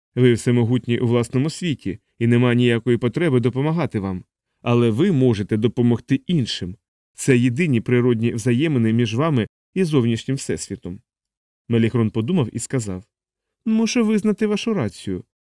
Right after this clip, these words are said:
але тут виникають ускладнення. Наприклад, сюди рідко навідуються істоти з зовнішнього світу.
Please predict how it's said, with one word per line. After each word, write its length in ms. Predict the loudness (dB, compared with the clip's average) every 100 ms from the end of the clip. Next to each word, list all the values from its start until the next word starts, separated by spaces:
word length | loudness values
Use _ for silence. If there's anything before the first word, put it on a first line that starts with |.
| _ _
але 320 | 0 2 2 0
тут 280 | -4 -4
виникають 460 | -2 -2 -2 -4 -2
ускладнення. 640 | -6 -2 -2 0 -2 -4 -8 _ _ _ -2
Наприклад, 520 | -2 0 -2 0 -2
сюди 360 | 0 2 2 2
рідко 300 | -2 -2 0
навідуються 520 | 0 0 0 0 0
істоти 520 | -2 -2 -2 -2 -2
з 40 |
зовнішнього 540 | 0 0 0 0 0 -2
світу. 500 | -2 -6 -6 -8